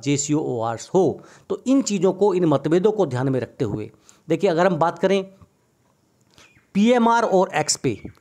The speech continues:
ये दोनों जैसे मैंने आपको बताया प्रमुख मुद्दे हैं और एक्स पे और एमएसपी पर already कोर्ट केस है और जिसकी सुनवाई अभी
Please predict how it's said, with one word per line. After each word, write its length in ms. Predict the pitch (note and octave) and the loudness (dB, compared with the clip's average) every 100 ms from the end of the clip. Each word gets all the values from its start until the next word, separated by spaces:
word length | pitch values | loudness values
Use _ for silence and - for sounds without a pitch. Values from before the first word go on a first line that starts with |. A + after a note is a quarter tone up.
| - | -2
ये 100 | G3 | 0
दोनों 240 | F3+ G3+ G3+ | 4 4 2
जैसे 220 | F3 F3+ | 2 2
मैंने 140 | E3 | 2
आपको 180 | D#3+ D3+ | 2 0
बताया 320 | C3+ E3 F3+ E3+ - | 0 2 2 0 -2
प्रमुख 260 | E3 G3+ | -2 0
मुद्दे 240 | G3 D#3+ F#3+ | -2 0 0
हैं 200 | F#3 F#3+ - - - | 0 -4 -12 -4 -2
और 160 | G3+ - | 0 0
एक्स 200 | A3+ - | 0 0
पे 180 | - C4 | 0 2
और 200 | A3 A3 | 2 0
एमएसपी 420 | F3+ F3 F#3 - | 0 0 0 -2
पर 160 | A#3 F#3 | 0 0
already 500 | - F3 F3 F3 F#3+ - | 2 2 4 2 0 -4
कोर्ट 280 | - D#3+ F#3 | 0 0 2
केस 240 | F#3+ F#3+ F3+ | 2 2 2
है 200 | F#3 F#3+ - - | 2 0 -6 0
और 180 | C4+ F#3+ | 0 0
जिसकी 260 | G3 - C4 | -4 -2 0
सुनवाई 400 | - F3+ F3 E3+ | 2 2 4 2
अभी 320 | D#3+ D#3+ C#3 | 2 2 2